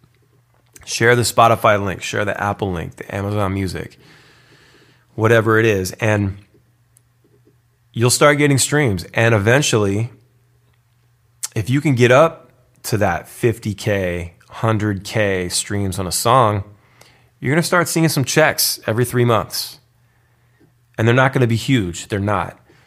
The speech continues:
But keep making music, because it's gonna snowball. You're gonna end up having release after release. You're gonna have more and more songs in the catalog.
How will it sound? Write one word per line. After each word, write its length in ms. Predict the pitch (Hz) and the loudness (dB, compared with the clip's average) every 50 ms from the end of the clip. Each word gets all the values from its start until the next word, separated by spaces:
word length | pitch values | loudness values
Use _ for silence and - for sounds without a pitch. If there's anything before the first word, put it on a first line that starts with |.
| _ _ _ _ - | _ _ _ _ -18
But 440 | 101 95 110 104 98 92 - - - - _ _ _ _ _ _ _ - _ _ _ _ _ _ _ _ _ _ _ _ - | -10 -4 -2 -2 -2 -2 -6 -10 -16 -20 _ _ _ _ _ _ _ -20 _ _ _ _ _ _ _ _ _ _ _ _ -10
keep 280 | - - 123 127 - | -6 -4 -4 -2 0
making 340 | 139 131 131 131 147 127 123 | 2 2 2 2 2 2 2
music, 420 | 123 131 127 98 95 82 - - _ _ _ _ _ _ _ _ _ _ - | 2 2 0 -2 -4 -8 -12 -14 _ _ _ _ _ _ _ _ _ _ -8
because 320 | - 110 - 139 131 113 113 | -6 -2 2 2 2 2 2
it's 100 | - - | -2 0
gonna 180 | - 135 120 | 0 0 2
snowball. 460 | - - - - 123 120 123 117 101 | 2 0 2 2 2 2 4 2 2
You're 120 | 98 101 101 | 0 0 0
gonna 120 | 117 117 | 0 0
end 140 | 117 117 120 | 2 2 0
up 80 | 113 117 | 0 2
having 400 | 123 113 110 107 107 104 - - | 2 2 2 2 0 -4 -6 -4
release 400 | 107 107 104 113 110 107 - 110 | -4 -4 -2 -2 -2 -2 -2 -4
after 180 | 92 - 90 | -4 -4 -6
release. 340 | 80 98 104 120 135 131 120 | -8 -6 -4 -2 -2 -2 -2
You're 120 | - 113 | -4 -4
gonna 40 | 104 | -6
have 120 | 95 98 98 | -4 -4 -4
more 80 | 98 | -4
and 100 | 98 95 | -6 -6
more 120 | 92 92 92 | -6 -6 -6
songs 320 | - - 123 113 113 107 | -4 -2 -2 -2 -2 -2
in 60 | 98 | -4
the 60 | 95 | -8
catalog. 600 | 92 - - 110 110 110 113 113 110 110 107 101 | -8 -6 -4 -2 0 2 2 2 2 2 0 -2